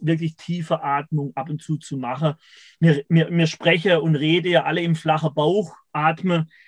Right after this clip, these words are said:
Und es tut richtig, richtig gut. So, auch ein Teil von dem Thema Hypnose. Ich nehme ja lieber so Trance-Arbeit. Finde ich besser, weil das Hypnose ist so, oder für Männer Fokussierungsarbeit.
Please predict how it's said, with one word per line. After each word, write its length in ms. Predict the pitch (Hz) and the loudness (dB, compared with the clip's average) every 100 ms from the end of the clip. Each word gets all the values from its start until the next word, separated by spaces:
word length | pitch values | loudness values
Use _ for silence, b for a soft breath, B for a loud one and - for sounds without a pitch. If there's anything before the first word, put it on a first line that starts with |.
| b | b
Und 120 | 165 160 | -2 -2
es 160 | 165 | -2
tut 340 | - 208 202 170 | -4 -4 -2 -2
richtig, 520 | 151 202 - 202 - | -2 -2 -4 -6 -4
richtig 460 | 185 160 175 160 | -6 -6 -10 -8
gut. 280 | - 175 196 | -4 -4 -2
So, 200 | 175 151 B B _ _ | -2 -2 B B _ _
auch 180 | 151 190 | 2 2
ein 80 | 262 | 2
Teil 500 | 175 165 175 208 165 B - | 2 4 4 2 0 B -6
von 460 | 208 190 185 175 - _ _ - | 0 2 2 -2 -6 _ _ -2
dem 140 | 175 | -2
Thema 320 | 165 180 175 180 | 2 0 2 2
Hypnose. 520 | 156 156 151 196 180 | 2 2 2 2 0
Ich 200 | 165 170 | -4 -2
nehme 240 | 185 214 | 0 4
ja 40 | 175 | 4
lieber 280 | 165 196 | 4 2
so 320 | 180 190 170 - | 2 0 0 -4
Trance-Arbeit. 920 | - 151 170 165 - 151 151 139 120 - | -6 2 2 2 -4 -6 -4 -6 -6 -6
Finde 220 | 190 165 | -4 -4
ich 120 | 160 | -2
besser, 260 | 185 185 170 | -2 -2 0
weil 140 | 160 | 0
das 140 | 156 | 0
Hypnose 540 | 180 156 160 170 180 185 | -2 -2 0 0 0 -2
ist 220 | 175 - | -4 -2
so, 360 | 175 160 151 - _ _ _ - | 2 4 2 0 _ _ _ 0
oder 160 | 170 165 | 2 2
für 160 | 175 | 2
Männer 380 | 165 170 190 170 | 4 4 2 -2
Fokussierungsarbeit. 1500 | - 175 165 170 - 190 180 185 160 - 151 160 151 113 | -2 -4 -2 -4 -2 0 2 2 0 -2 -2 0 0 -2